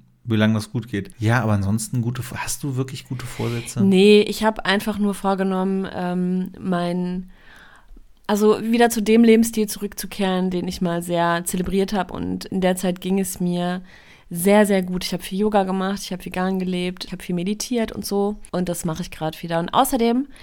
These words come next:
Speaker 2: habe ich beschlossen, Sebi, mich von der Zeit zu entkoppeln. Ich achte jetzt nicht mehr auf die Uhrzeit, ich mache einfach mein Ding, ich bin im Flow, ich genieße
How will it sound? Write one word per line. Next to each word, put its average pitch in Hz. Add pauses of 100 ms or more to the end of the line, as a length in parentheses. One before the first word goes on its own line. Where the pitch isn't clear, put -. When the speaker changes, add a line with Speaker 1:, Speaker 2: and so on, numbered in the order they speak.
(220)
Speaker 2:
habe 233
ich 247
beschlossen, 175
Sebi, 160 (320)
mich 262
von 214
der 196
Zeit 202
zu -
entkoppeln. 156 (480)
Ich 269
achte -
jetzt 233
nicht 269
mehr 214
auf 208
die 220
Uhrzeit, 233
ich 214
mache 233
einfach 214
mein 185
Ding, 214
ich 226
bin 185
im 180
Flow, 190
ich 202
genieße 220